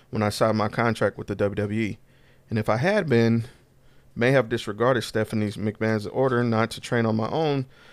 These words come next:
so that I could have learned how to wrestle and prevented some of the injuries that plague me to this day. It is incomprehensible that I have been classified as an independent contractor while being forced to perform five days a week and ordered not to train the other two days.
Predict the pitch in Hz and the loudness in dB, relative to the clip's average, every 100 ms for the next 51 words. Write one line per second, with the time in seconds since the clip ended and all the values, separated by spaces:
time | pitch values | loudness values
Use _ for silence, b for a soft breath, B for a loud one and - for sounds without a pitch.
0 | B - 117 120 120 - 117 110 113 143 | B -4 2 4 4 2 0 0 0 -2
1 | 165 165 156 160 147 151 139 107 104 107 | -2 -4 -4 -4 -2 -2 0 -2 -4 -2
2 | 120 117 - 113 107 107 123 143 120 110 | -2 -2 -2 -2 -2 -2 -2 -2 -2 -2
3 | - 98 - 208 160 110 - 113 - 131 | -2 -2 0 0 0 -2 -4 -8 -4 -4
4 | - - b b b b b - 117 113 | -4 -12 b b b b b -6 -4 -2
5 | 156 175 175 170 160 156 147 123 107 107 | 0 2 2 2 2 2 0 -2 -2 0
6 | 104 104 107 104 98 - 135 120 110 104 | 2 2 0 0 -4 0 -2 -2 -2 -2
7 | 104 101 78 - 123 113 120 110 - 156 | -2 -4 -4 -2 0 0 -2 -2 -2 -2
8 | 147 - 104 110 - B B B 98 113 | -2 -4 -4 -8 -10 B B B 4 4
9 | 110 117 104 127 135 - 113 120 - 143 | 6 4 2 0 0 -2 -8 -8 -2 0
10 | 113 110 101 107 123 127 151 123 104 - | 2 0 0 0 0 -2 -2 -4 -4 -6
11 | 98 95 - 107 107 98 - 92 - 110 | -6 -2 0 0 0 -4 -6 -8 -4 0
12 | 117 113 113 90 - 92 - - 113 107 | 2 2 0 -4 -4 -4 -6 -8 -6 -4
13 | 107 - | -2 -6